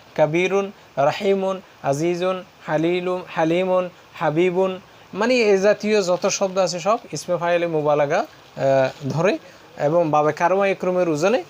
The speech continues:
এগুলা, আহ, হিসাব করে, এভাবে করে আমরা, আহ, শিখতে পারি,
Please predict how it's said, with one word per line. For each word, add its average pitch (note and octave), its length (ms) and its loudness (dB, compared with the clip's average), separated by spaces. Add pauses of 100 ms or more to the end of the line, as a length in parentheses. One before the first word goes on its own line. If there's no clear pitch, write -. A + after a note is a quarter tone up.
এগুলা, C#3+ 280 0
আহ, - 520 -4
হিসাব D#3+ 380 -2
করে, E3 220 0 (360)
এভাবে D3 300 0
করে E3 180 2
আমরা, D3+ 260 2
আহ, C3 340 0
শিখতে F#3+ 300 -4
পারি, C3+ 280 0